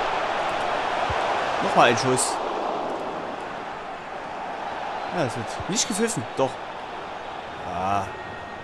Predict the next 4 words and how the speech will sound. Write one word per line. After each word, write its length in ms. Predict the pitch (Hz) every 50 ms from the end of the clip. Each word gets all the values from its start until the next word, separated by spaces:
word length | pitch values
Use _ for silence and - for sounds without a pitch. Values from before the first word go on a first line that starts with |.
| - - - - - - - - - - - - - - - - - - - - - - - - -
<clears throat> 580 | - - - 165 131 104 - - - - - -
Nicht 140 | 208 240 208
so 100 | 151 110
schlimm. 260 | - 123 117 120